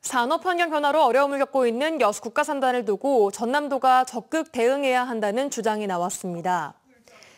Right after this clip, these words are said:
강문성 전남도 의원은 도의회 기획행정위원회 회의에서 여수산단의 수소 인프라 등 신재생 에너지 생태계 구축을 위해 전남도가 행정력을 총동원하고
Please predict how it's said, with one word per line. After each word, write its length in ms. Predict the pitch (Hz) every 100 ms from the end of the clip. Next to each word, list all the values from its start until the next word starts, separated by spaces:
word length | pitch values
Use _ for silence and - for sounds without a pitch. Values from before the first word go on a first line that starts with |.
| - - _
강문성 640 | - 233 269 320 330 311 302
전남도 520 | 254 262 277 269 247
의원은 600 | 240 214 226 277 190 185
도의회 560 | 247 262 220 208 233 233
기획행정위원회 1120 | - 247 311 302 277 269 214 220 220 220 220
회의에서 680 | 262 240 208 185 226 165 - _ - - - -
여수산단의 800 | 208 220 277 269 254 226 277
수소 280 | 285 320 370
인프라 380 | 240 208 254 220
등 340 | 202 190 247
신재생 500 | 269 370 349 339 330
에너지 420 | 262 214 208 226 269
생태계 400 | 330 320 311 302
구축을 500 | 220 - 254 226 190
위해 400 | 190 226 151 - - - - _
전남도가 840 | - 233 269 277 262 208 240 202 170
행정력을 760 | - 339 339 320 277 262 269
총동원하고 1080 | - 370 349 254 214 220 196 180 196 151